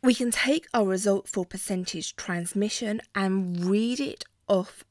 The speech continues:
the graph, and from that we can work out an actual quantitative value for the concentration of glucose in the sample. Sucrose is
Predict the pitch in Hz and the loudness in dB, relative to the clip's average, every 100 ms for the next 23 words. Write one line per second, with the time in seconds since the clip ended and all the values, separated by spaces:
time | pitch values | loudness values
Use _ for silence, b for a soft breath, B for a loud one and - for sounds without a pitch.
0 | _ 170 - 175 175 180 185 - - 202 | _ -12 -10 -6 -4 -2 -4 -8 -6 -4
1 | 190 - 262 302 247 190 - 190 - 185 | -4 -6 -4 -4 -4 -4 -2 -4 -4 -4
2 | 180 185 190 - 196 170 - 180 _ - | -2 -2 -4 -6 -6 -6 -6 -10 _ -10
3 | 240 - - 214 180 b b b - 233 | -10 -10 -10 -8 -8 b b b -10 -2
4 | 220 269 - - - 240 226 185 180 190 | 0 0 -4 -8 -6 -8 -6 -8 -8 -8
5 | 190 180 170 165 185 _ _ _ _ 254 | -6 -4 -4 -4 -6 _ _ _ _ 0
6 | 240 247 262 269 220 196 208 208 185 - | 2 2 -2 -6 -8 -8 -8 -6 -6 -6
7 | 180 175 - 175 175 - 175 175 - _ | -8 -8 -6 -4 -4 -6 -6 -6 -10 _
8 | 170 160 165 180 - 185 165 107 - _ | -8 -6 -6 -10 -14 -10 -8 -8 -10 _
9 | _ - - 202 165 - - 202 - _ | _ -12 -6 -4 -6 -10 -12 -14 -16 _
10 | _ _ _ _ _ _ _ _ _ _ | _ _ _ _ _ _ _ _ _ _
11 | _ _ - - - 349 - 165 185 - | _ _ -6 0 4 2 4 2 2 -2
12 | - 190 180 | 0 0 0